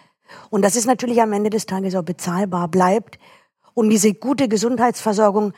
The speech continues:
hat jetzt schon einen anderen Blick bekommen. Aber ich glaube nicht in Erwartung höher, sondern einfach die Verlässlichkeit. Und natürlich setzen sich viel mehr Menschen mit dem Thema Gesundheitsversorgung auseinander. Und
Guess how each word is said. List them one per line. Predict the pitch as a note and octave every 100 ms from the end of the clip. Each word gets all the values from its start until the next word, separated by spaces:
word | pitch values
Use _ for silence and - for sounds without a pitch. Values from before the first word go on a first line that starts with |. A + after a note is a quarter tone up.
| -
hat | G3+ F3+
jetzt | F3 F#3 -
schon | - G3+ B3 B3+
einen | G#3+ G3+ G3+
anderen | F#3+ G#3
Blick | F#3+ G#3 -
bekommen. | E3+ - C#3+ C#3+ - _ - _ _ _
Aber | - G#3+ A3 A3 - - - _
ich | - -
glaube | B3+ B3+ B3+
nicht | B3 -
in | A#3+ A3
Erwartung | G3+ F3+ G3+ G3+ G3 D#3+
höher, | F#3+ A#3+ C4+
sondern | A3 A3 G#3 G3 -
einfach | - G3 - -
die | G3
Verlässlichkeit. | G3+ F3 F#3+ - A3 - - E3+ D3+ - _ _ _ _ _ _ -
Und | B3+
natürlich | B3 C4 C4+ A#3+ -
setzen | A#3 - G3
sich | F3+ -
viel | - C#4+ C4
mehr | G#3
Menschen | F#3+ A3 - G#3+
mit | F#3+ F3+
dem | F#3+ -
Thema | G#3+ G#3 G3+ F#3+ - - -
Gesundheitsversorgung | F#3+ G#3+ A3+ G#3+ - F#3+ F#3 F3+ F#3+
auseinander. | F3+ D#3+ F#3 F#3+ G#3 F3+ D3+ - _ _ _ - - - _
Und | B3+ A3 G#3 -